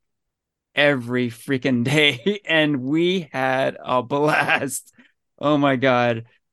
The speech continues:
Um, again, um, some of the best times of my life. <laughs> Um, so, you know, I think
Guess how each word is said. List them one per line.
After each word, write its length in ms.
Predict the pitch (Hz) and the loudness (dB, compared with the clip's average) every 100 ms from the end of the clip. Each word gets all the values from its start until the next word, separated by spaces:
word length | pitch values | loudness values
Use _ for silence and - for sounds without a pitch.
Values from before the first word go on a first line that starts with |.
| - | -6
Um, 360 | 139 131 123 - | 0 2 0 0
again, 640 | 139 139 131 123 120 117 - _ _ - | -2 0 2 0 -2 -4 -12 _ _ -6
um, 600 | 120 120 117 113 110 - _ - | -2 0 0 -2 -6 -10 _ -20
some 320 | - 123 120 | -8 -6 -4
of 40 | |
the 60 | 117 | -2
best 320 | 120 117 - | -2 -4 -6
times 580 | 120 117 117 117 117 - _ _ _ _ _ 127 | -4 -4 -4 -4 -8 -16 _ _ _ _ _ -6
of 120 | 117 | -2
my 120 | 123 | 0
life. 520 | 120 127 - 190 - - _ - | 0 -2 -4 -8 -14 -20 _ -10
<laughs> 100 | - - 240 262 _ _ _ - | -6 -6 -8 -16 _ _ _ -6
Um, 380 | 95 107 120 120 | -2 0 -2 -4
so, 920 | 120 139 135 135 139 135 131 131 - _ _ _ _ | -4 0 2 4 4 2 2 -2 -6 _ _ _ _
you 120 | 135 147 | -2 0
know, 400 | 131 131 131 - | 2 0 -2 0
I 80 | 175 | -2
think 300 | 180 262 | 2 0